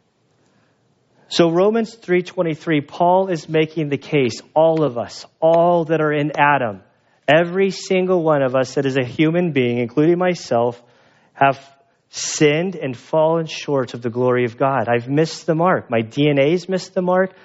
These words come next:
Personally, I've missed the mark. I'm a sinner. But then verse twenty-four, being justified as a gift. It doesn't say,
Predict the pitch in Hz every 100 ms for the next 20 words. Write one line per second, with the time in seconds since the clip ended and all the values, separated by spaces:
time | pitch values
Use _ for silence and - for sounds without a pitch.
0 | _ - - 147 151 190 196 196 190 190
1 | 185 - 196 190 185 185 _ _ _ _
2 | _ _ - 160 151 - 233 294 127 -
3 | _ _ _ _ _ _ _ _ _ _
4 | _ _ _ _ - 127 165 175 160 143
5 | 123 - 156 131 113 165 247 311 185 -
6 | _ _ _ _ _ _ _ _ _ _
7 | _ _ _ _ 127 120 147 185 190 160
8 | 120 139 156 - - 202 - 185 196 202
9 | 202 - _ _ _ _ - 135 - 107
10 | - - - - - _ _ _ _ _
11 | _ _ _ - 143 196 214 269 285 240
12 | - 196 180 185 185